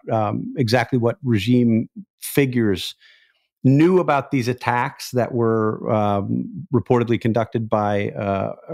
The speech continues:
Iranian proxies. But whether or not they had foreknowledge or they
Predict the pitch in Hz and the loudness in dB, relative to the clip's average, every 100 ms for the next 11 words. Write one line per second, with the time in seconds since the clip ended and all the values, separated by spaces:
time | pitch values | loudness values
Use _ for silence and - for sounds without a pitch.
0 | - 120 110 110 107 92 113 113 - 156 | -2 2 2 2 0 0 0 -2 -2 -2
1 | 170 - - - - _ _ _ - 165 | -2 -4 -20 -20 -20 _ _ _ 2 2
2 | 151 - _ _ _ - 143 190 226 196 | 0 -18 _ _ _ -2 2 4 4 2
3 | 147 131 139 131 147 117 135 113 - - | 2 2 0 0 0 2 0 -2 -6 -8
4 | - 170 160 151 143 131 117 117 110 110 | 0 2 4 2 0 0 2 0 2 2
5 | 107 104 | 2 0